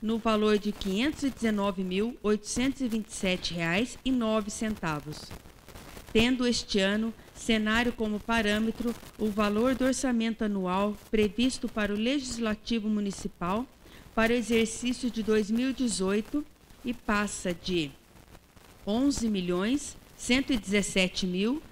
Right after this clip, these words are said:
setecentos e três reais e cinquenta centavos para o valor de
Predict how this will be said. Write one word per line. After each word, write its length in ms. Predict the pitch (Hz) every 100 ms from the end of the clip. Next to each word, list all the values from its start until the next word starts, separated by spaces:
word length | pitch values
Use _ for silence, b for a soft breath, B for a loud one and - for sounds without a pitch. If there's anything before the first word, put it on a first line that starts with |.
| -
setecentos 720 | - - 208 - - 233 269 277
e 80 |
três 400 | 240 208 196 196
reais 500 | 185 180 175 233 - -
e 80 | 240
cinquenta 560 | - 254 233 220 214
centavos 800 | 208 208 196 180 151 143 156 - B B B
para 200 | 208 214
o 60 | 214
valor 540 | 208 190 190 208 233
de 340 | 233 - 170